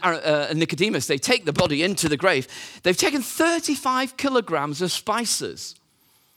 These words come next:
<laughs> Now, it, to put it into a context for you, I weigh seventy. It's like carrying the top half of me. <laughs> That's quite heavy.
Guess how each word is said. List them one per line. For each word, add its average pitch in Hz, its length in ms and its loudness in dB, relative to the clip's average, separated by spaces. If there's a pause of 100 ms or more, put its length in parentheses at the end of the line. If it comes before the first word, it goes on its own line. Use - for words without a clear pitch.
(320)
<laughs> - 60 -6 (1120)
Now, 233 160 4
it, 233 140 -10 (220)
to 240 160 -2
put 330 80 2
it 440 80 2
into 269 180 -2
a 247 60 2
context 240 680 -6
for 135 120 -4
you, 104 160 -6 (260)
I 247 160 2
weigh 254 220 0
seventy. 156 760 -4 (1300)
It's 214 140 -2
like 247 140 2
carrying 247 300 0
the 220 60 -6
top - 220 -2
half 170 260 0
of 107 100 -10
me. 101 220 -14 (880)
<laughs> - 1400 -18
That's 240 140 2
quite 320 360 -2
heavy. 160 600 -8